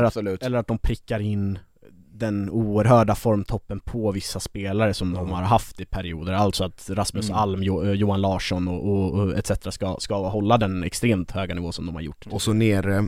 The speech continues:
Speaker 3: med detta, de här två förlusterna med sig och så ner till Strandvallen
Speaker 1: Mm.
Speaker 3: i nästa. Och sen Blåvitt hemma efter det. Mm.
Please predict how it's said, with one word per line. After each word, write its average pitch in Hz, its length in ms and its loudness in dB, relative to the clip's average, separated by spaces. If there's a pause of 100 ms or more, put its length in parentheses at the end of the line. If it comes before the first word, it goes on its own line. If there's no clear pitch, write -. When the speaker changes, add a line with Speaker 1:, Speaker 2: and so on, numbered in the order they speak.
Speaker 3:
med 113 180 2
detta, 120 260 2
de 104 120 4
här 110 140 4
två 104 260 -2
förlusterna 98 600 -4 (120)
med 104 280 -2
sig 95 160 -4
och 92 140 -6
så 104 80 2
ner 95 160 2
till 95 140 -6
Strandvallen 92 640 2 (120)
Speaker 1:
Mm. 95 300 -8
Speaker 3:
i 101 40 -4
nästa. 98 380 0 (680)
Och 95 100 -2
sen 101 160 4
Blåvitt 101 340 6
hemma 98 340 4 (380)
efter - 320 -4
det. 80 120 0 (240)
Mm. 92 360 0